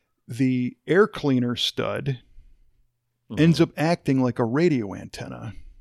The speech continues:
Speaker 2: Get outta here.
Speaker 1: Because if you look at the anatomy of the Holley Sniper, the E C M is built into the throttle body.
Speaker 2: Right.
Speaker 1: And when you put this threaded rod into that throttle body, it is going to pick up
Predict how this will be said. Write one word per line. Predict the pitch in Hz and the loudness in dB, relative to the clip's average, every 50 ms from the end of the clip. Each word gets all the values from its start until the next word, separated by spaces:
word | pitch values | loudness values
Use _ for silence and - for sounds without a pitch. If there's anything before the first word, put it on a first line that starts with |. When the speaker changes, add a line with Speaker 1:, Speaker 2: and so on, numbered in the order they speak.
| - _ _ _ _ _ _ _ | -20 _ _ _ _ _ _ _
Speaker 2:
Get | - 123 123 123 | -8 -8 -6 -4
outta | 131 135 143 151 160 160 147 | -4 -6 -4 -6 -6 -6 -6
here. | 107 82 82 80 69 62 - - 117 | -6 -6 -6 -8 -8 -10 -12 -4 0
Speaker 1:
Because | 147 135 - - 143 139 131 120 147 | 0 2 4 4 4 4 4 2 0
if | 160 131 - | -4 -2 0
you | 139 135 131 | 0 2 4
look | 139 170 180 - | 4 4 4 4
at | 156 | 2
the | 127 147 139 | 4 4 4
anatomy | 131 135 143 156 170 156 127 127 123 | 4 4 4 6 6 4 4 4 2
of | 120 | 2
the | 110 110 | 0 -2
Holley | 113 123 120 120 110 | -2 -2 -2 -2 -2
Sniper, | - - - 190 226 220 - - 110 104 110 117 | -2 0 0 2 2 2 0 -2 -4 -4 -4 -4
the | 110 123 131 - 190 | -4 -4 0 2 2
E | 202 | 2
C | - - 175 160 | 2 0 0 2
M | 180 196 185 | 2 4 4
is | 143 113 95 | 2 2 2
built | - 143 147 143 - - | 4 4 4 4 4 2
into | 139 131 120 | 0 0 0
the | 104 - | -2 -2
throttle | - - 180 185 156 131 - | 0 0 2 2 2 0 -2
body. | - 101 - - - - - - - - - - - - - - _ _ _ _ _ _ _ _ _ | -4 -4 -4 -6 -6 -10 -12 -16 -18 -18 -18 -18 -20 -20 -20 -20 _ _ _ _ _ _ _ _ _
Speaker 2:
Right. | - 80 73 71 67 - _ - - _ _ _ _ | -12 -10 -10 -10 -10 -12 _ -20 -20 _ _ _ _
Speaker 1:
And | - 147 143 135 131 131 131 131 123 | -2 2 4 4 4 4 2 0 -2
when | - 147 143 147 | 0 2 2 2
you | 160 170 | 2 0
put | - - 180 - - _ | 0 0 0 0 0 _
this | 156 143 123 - - | 2 2 2 2 -2
threaded | - - 135 143 147 147 143 113 | -2 0 2 2 4 4 2 2
rod | 120 131 131 131 135 139 135 135 123 120 107 - - - - _ _ _ _ | 4 4 4 4 4 4 4 4 2 0 -8 -16 -20 -20 -20 _ _ _ _
into | 160 151 156 151 131 135 | 2 4 4 4 4 4
that | 127 127 117 113 | 4 2 2 0
throttle | - - 147 156 170 160 123 | 0 0 2 4 4 2 2
body, | 104 110 107 107 104 107 120 123 123 - - | 0 -2 -4 -2 -2 -2 -2 -4 -6 -6 -6
it | - - 147 147 - | -2 -2 -2 0 0
is | 156 123 - | -2 -2 0
going | - 135 131 127 120 | 2 2 2 2 0
to | 117 107 | -2 -6
pick | - _ - 151 151 - - | -8 _ -6 -6 -4 -2 0
up | 131 123 117 - _ | -2 -2 -2 -4 _